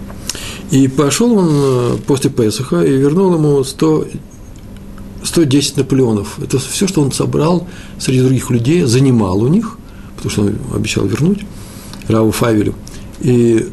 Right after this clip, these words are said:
э, сто десять из двухсот он вернул – заняв других людей, а остальное обещал, что даст чуть позже.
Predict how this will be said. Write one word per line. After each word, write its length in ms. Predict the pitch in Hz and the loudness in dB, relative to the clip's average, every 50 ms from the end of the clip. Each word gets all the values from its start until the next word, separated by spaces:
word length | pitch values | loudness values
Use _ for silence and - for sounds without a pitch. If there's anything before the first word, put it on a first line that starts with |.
| - | -2
э, 120 | - 113 107 | -2 0 0
сто 180 | - - 170 160 | 0 2 0 2
десять 400 | 131 120 120 110 110 - - 120 | 2 2 2 2 0 0 -2 -2
из 80 | 107 | -2
двухсот 440 | 98 107 107 - - 156 147 143 - - - - - - - | 0 -2 -2 -2 0 -2 -2 -2 -4 -12 -16 -18 -12 -6 -2
он 180 | 123 120 110 | 0 0 0
вернул – 580 | - - 113 107 110 107 113 131 160 156 143 147 - - - - - - - - | 0 0 0 2 2 2 2 2 2 2 0 -2 -6 -12 -16 -16 -16 -16 -8 -2
заняв 280 | - 117 123 117 - | 0 0 0 0 0
других 260 | 127 120 113 110 - | 0 0 0 0 0
людей, 240 | 131 127 139 170 170 | 0 2 2 2 2
а 60 | 143 | 2
остальное 440 | 117 110 - - 127 139 175 185 185 | 0 0 0 0 2 4 4 4 2
обещал, 400 | 165 139 131 123 - - 180 185 | 2 2 0 0 2 2 2 2
что 140 | - - 143 | 2 2 2
даст 200 | 135 156 151 - | 2 0 0 0
чуть 180 | - 180 165 - | -4 -4 -4 -2
позже. 500 | - - 190 170 143 120 117 113 107 | 0 2 2 2 2 0 0 -2 -4